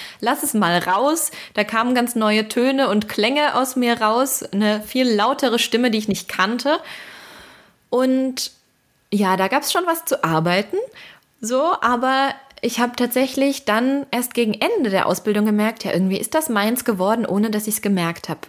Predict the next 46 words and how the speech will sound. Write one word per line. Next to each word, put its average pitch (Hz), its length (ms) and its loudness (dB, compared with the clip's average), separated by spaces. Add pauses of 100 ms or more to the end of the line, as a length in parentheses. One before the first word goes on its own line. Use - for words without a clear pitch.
(120)
Mir 180 140 0
macht's 185 240 0
ja 220 80 2
plötzlich 202 420 -2
richtig 165 300 -4
Spaß 247 400 0
zu - 120 -4
sprechen, 208 540 2
mit 175 160 0
der 175 80 0
Stimme 214 340 2
zu 208 160 -4
spielen. 240 680 0 (540)
Und 226 400 0 (260)
bis 214 220 0
dahin 254 440 2
hatte 240 200 0
ich 240 80 -6
tatsächlich 226 520 0
so 220 80 -2
ein 220 80 0
bisschen 226 400 -2
aus 214 200 -4
jedem 269 240 0
Thema 269 320 0
was 202 160 0
mitgenommen, 247 640 2
so 226 100 0
dass 214 220 0
ich 214 120 -6
wusste, 240 320 0
wie 220 80 -2
ich's 214 160 -4
einsetzen 208 460 0
kann, 254 340 -2
wenn 220 140 0
ich 185 220 0
will. 160 220 4 (880)
Und 240 400 2 (100)
ich - 180 -4
glaube, 240 340 -2
bei 220 140 -2
mir 247 260 0
war 269 160 0
der 226 120 0
Schritt - 560 -4